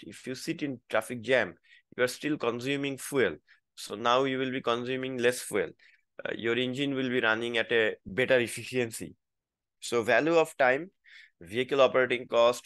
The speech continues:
crash cost, uh, uh, sorry, v-, uh,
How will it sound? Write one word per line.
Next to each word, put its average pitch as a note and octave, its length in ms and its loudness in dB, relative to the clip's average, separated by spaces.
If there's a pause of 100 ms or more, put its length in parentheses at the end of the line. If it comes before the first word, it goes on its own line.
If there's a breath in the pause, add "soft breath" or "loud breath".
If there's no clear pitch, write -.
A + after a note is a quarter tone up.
(240)
crash A#2+ 320 2 (140)
cost, A#2+ 460 0 (420 soft breath)
uh, - 60 -6
uh, G2+ 640 0
sorry, A#2+ 260 0 (180)
v-, G#2 220 0
uh, E2 140 4